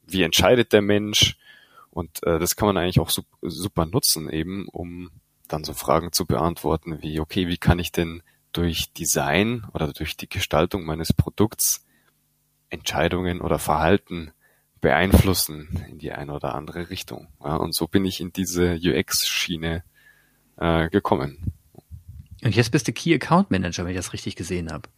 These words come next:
Speaker 1: Genau. Bei eResult bin ich jetzt an unserem südlichsten Standort in München
Speaker 2: Mhm.
Speaker 1: als Key Account Manager, äh, für alle Kunden in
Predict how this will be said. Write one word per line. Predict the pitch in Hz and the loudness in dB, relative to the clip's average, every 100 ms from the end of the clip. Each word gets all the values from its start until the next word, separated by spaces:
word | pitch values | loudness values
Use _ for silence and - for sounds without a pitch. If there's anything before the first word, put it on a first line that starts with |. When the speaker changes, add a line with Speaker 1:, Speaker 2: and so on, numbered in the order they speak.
| - - - - - - - - - _ | -10 -8 -10 -12 -12 -14 -16 -20 -20 _
Speaker 1:
Genau. | 170 156 90 90 - - - | 4 6 6 6 4 2 0
Bei | 113 | 4
eResult | 104 147 135 135 | 6 6 6 4
bin | - | 4
ich | 123 | 0
jetzt | 123 - | 2 4
an | 110 | 2
unserem | 107 110 104 95 95 87 | 2 2 2 2 0 0
südlichsten | - 170 131 123 - - | 2 2 2 2 2 0
Standort | 101 - 101 110 92 95 | -2 0 0 4 2 2
in | 87 | -2
München | 87 98 147 - 151 156 165 - - _ _ _ _ - | -2 -2 2 4 4 4 -2 -8 -14 _ _ _ _ -10
Speaker 2:
Mhm. | 90 85 123 - | -8 -4 -2 0
Speaker 1:
als | 95 - - | 2 2 -2
Key | - 95 | 2 4
Account | - 98 98 - | 6 4 4 0
Manager, | 90 110 98 - 95 92 92 90 | 2 6 6 6 6 6 2 -2
äh, | 85 82 | -2 -4
für | - 78 | -4 -4
alle | 71 87 | -2 -2
Kunden | 85 - 95 - 87 | -4 -6 -10 -12 -10
in | 76 85 82 | -8 -8 -10